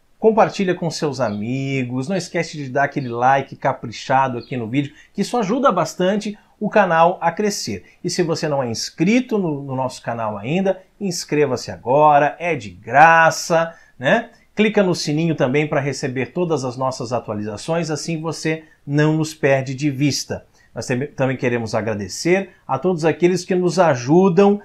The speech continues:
mensalmente, seja com orações ou seja com alguma ajuda material, que nós precisamos muito para continuar essa obra de evangelização.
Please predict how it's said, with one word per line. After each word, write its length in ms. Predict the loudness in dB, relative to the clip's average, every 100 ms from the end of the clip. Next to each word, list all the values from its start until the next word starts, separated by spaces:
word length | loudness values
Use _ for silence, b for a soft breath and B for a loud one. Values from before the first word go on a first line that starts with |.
| B B
mensalmente, 1300 | 0 2 4 4 2 2 2 4 2 0 0 -2 -6
seja 280 | -6 -4 -4
com 220 | -2 2
orações 1000 | 2 0 -2 0 4 6 4 2 -4 -12 b b b
ou 140 | -4
seja 300 | -2 -2 0
com 100 | 2
alguma 340 | 2 2 0
ajuda 340 | 0 0 0 0
material, 720 | 0 -2 -2 4 6 6 0 b
que 100 | -8
nós 180 | -4 -4
precisamos 800 | -4 -4 -4 -4 -2 -2 -4 -10 -8
muito 600 | -4 0 2 2 2 2
para 300 | 4 4 2
continuar 680 | -2 -6 -4 -4 0 2
essa 320 | 2 0 2
obra 460 | 4 4 4 2 -2 B B
de 220 | -2 2
evangelização. 960 | 2 2 -2 -2 -2 0 0 0 -6